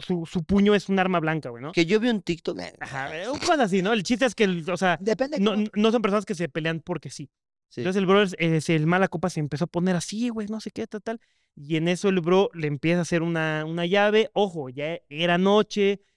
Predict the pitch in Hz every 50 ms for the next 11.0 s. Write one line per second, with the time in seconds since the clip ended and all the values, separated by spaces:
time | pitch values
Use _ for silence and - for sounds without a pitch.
0 | _ _ - 135 143 156 156 165 170 185 196 202 196 143 143 143 143 139 151 135
1 | 131 180 175 165 139 196 180 185 190 185 185 170 160 190 202 196 196 208 214 226
2 | 240 262 - 165 156 151 160 156 156 160 160 196 202 - _ - 202 214 220 180
3 | 247 254 247 269 254 220 214 185 180 175 - - 214 214 226 - - 180 180 185
4 | 196 202 196 - - 160 151 147 147 143 151 180 180 175 160 143 - 147 143 151
5 | 170 196 214 196 - 185 160 - - 190 208 208 208 202 185 160 143 - - 151
6 | 151 156 170 196 233 285 - _ _ _ _ _ _ _ _ _ _ _ _ _
7 | _ _ _ - 180 175 165 156 147 156 156 151 143 156 180 180 180 156 185 185
8 | 185 190 180 160 139 - 185 185 - 208 180 170 185 - - 185 175 - 190 202
9 | 196 196 202 190 - - - 180 190 165 - _ _ _ _ _ _ _ _ 180
10 | 190 202 220 240 240 240 240 240 220 - 247 233 233 240 - - 220 196 165